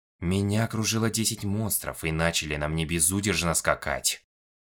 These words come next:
Ай, остановитесь! Это жутко больно! Извините, слышите?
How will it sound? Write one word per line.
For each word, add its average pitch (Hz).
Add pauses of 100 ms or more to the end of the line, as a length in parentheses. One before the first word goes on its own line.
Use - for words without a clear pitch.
(280)
Ай, 92 (100)
остановитесь! 139 (340)
Это 170
жутко 202
больно! 185 (460)
Извините, 165
слышите? 185